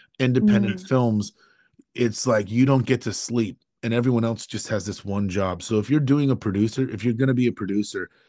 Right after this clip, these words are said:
Speaker 1: I say just be the producer. Don't be a writer, director, actor, and producer. That'll, it'll,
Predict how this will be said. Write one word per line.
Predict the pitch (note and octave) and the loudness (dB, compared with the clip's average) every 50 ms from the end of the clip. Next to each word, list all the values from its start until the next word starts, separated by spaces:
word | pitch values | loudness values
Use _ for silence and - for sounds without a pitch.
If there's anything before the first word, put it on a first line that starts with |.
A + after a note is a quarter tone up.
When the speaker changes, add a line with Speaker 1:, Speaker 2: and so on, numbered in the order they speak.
| _ _ - | _ _ -2
Speaker 1:
I | A2 G#2 | -2 -2
say | - - C3 A#2 | 2 2 4 2
just | F#2 E2+ A#2 A2 - - - | 4 2 -2 -4 -4 -4 0
be | A#2+ A#2 A2+ | 2 2 4
the | G#2+ - | 2 0
producer. | - G#2 F2+ F#2+ F#2 - - E2 D2+ - - _ _ _ _ _ _ _ _ _ | -2 -2 -2 -2 -2 -4 -6 -8 -10 -12 -14 _ _ _ _ _ _ _ _ _
Don't | - A#2+ A#2+ C3+ C#3+ B2+ | 0 2 4 4 4 2
be | C#3+ C#3+ C#3 | 2 2 2
a | B2+ | 2
writer, | A#2 A2 G#2+ A2+ A#2 A#2 A2+ | 2 0 -2 0 2 2 2
director, | G2+ G2+ G#2+ G#2 G#2 G2+ - - G#2+ G2+ | 2 2 0 0 0 -2 -2 -2 0 2
actor, | G#2+ G#2 G2+ - - G2 | 2 0 0 0 -2 -2
and | G2+ F#2+ | -2 -2
producer. | - G#2+ G2 G2+ F#2+ F2+ - - E2 E2 E2 | -2 -2 -2 -2 -2 -2 -4 -8 -10 -10 -8
That'll, | D2 G2+ G#2 G#2+ G#2+ G#2 - | -4 -4 -2 -2 -4 -4 -4
it'll, | A#2+ A#2 A#2+ A#2+ A2 | -4 -2 -2 -4 -4